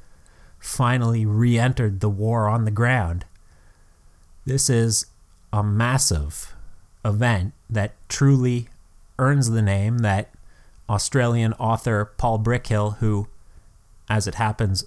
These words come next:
also was a prisoner at Stalag Luft three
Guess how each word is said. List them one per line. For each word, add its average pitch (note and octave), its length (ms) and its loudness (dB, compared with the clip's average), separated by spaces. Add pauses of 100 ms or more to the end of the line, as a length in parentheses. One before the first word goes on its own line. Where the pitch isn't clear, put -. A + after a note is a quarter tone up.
(280)
also A2 360 -2
was G#2 280 0
a G2+ 60 -4
prisoner A#2 600 -2
at F2+ 260 -8
Stalag F#2+ 580 0
Luft G2 280 -4
three G2 440 -2